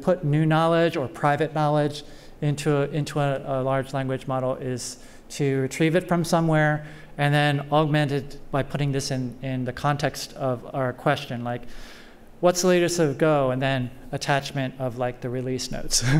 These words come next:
Um, that type of approach is typically called rog, but there's many, many different nuances of how to put things into context so the L L M might know more information or private information,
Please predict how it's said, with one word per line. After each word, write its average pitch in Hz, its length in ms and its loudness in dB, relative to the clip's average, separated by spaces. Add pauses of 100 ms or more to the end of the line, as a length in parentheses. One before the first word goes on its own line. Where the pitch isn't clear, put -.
(680)
Um, 143 540 2
that 160 360 2
type 165 280 2
of 156 100 4
approach 156 440 2
is 131 120 -2
typically 151 380 0
called 139 320 -2
rog, 160 340 2
but 156 140 -2
there's 147 220 2
many, 147 260 2
many 156 380 2
different 156 340 0
nuances 143 480 2
of 135 100 0
how 135 280 2
to 135 300 -2
put 139 280 -6
things 131 380 -4
into 120 160 -6
context 135 680 -2 (300)
so - 180 2
the 143 220 -2
L 139 220 2
L 135 80 0
M 135 120 -2
might 131 300 -4
know 131 300 -2
more 123 240 -4
information 123 640 -6
or 123 120 -6
private 196 300 2
information, 127 640 0